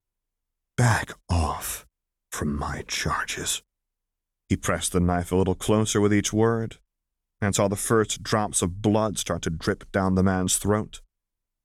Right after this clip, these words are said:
Slowly, with a swallow that drew even more blood from the shallow graze, the man relinquished his grip on Alun, who did the wise thing and immediately ducked behind him,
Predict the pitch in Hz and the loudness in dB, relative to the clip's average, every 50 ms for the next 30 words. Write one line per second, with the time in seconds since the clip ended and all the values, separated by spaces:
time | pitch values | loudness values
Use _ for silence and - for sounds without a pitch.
0 | _ - - - - 113 104 101 92 87 80 - 58 - - 98 98 98 - - | _ -4 0 2 4 4 4 4 2 0 -2 -4 -6 -4 -2 0 2 2 2 2
1 | - 117 113 104 104 101 95 92 104 - - 98 104 110 110 107 107 101 95 101 | 2 2 2 2 2 0 0 0 0 -2 -2 2 2 4 6 6 6 4 6 4
2 | 104 104 107 113 117 117 107 98 101 98 90 87 82 - - 95 92 90 87 - | 6 6 6 6 4 4 2 2 2 2 2 0 -2 -4 -2 -2 0 0 0 0
3 | - 101 95 98 95 92 87 85 98 98 101 104 101 101 95 90 87 87 - - | 0 -2 0 0 0 -2 -2 -2 0 0 2 2 2 2 2 2 2 0 -2 -2
4 | - - - - - - - - - - - - 104 101 101 95 95 92 101 101 | -6 -14 -20 -20 -20 -18 -18 -18 -18 -4 0 2 2 4 4 2 2 2 4 4
5 | 101 104 98 - - 95 - - 101 87 90 92 101 110 107 - - 87 90 90 | 4 2 2 0 -2 -2 0 0 -2 -2 0 0 0 0 0 0 -2 0 0 2
6 | 90 90 87 87 87 80 85 - - _ _ _ _ _ - - 113 98 95 82 | 2 2 0 0 -2 -4 -8 -10 -14 _ _ _ _ _ -6 -2 0 0 2 2
7 | 98 95 90 92 85 82 82 87 - - - - 104 98 95 98 90 87 90 90 | 2 2 2 2 2 2 2 2 0 0 0 0 0 0 0 0 0 0 2 2
8 | 92 98 98 98 95 87 92 85 87 98 92 85 82 - 82 - - - - 101 | 4 4 4 4 2 2 2 0 0 0 -2 -2 -2 -4 -4 -4 -6 -8 -4 -4
9 | 92 90 110 117 120 117 110 - 107 92 85 - | -2 -2 0 0 0 0 -2 -2 -2 -2 -2 -6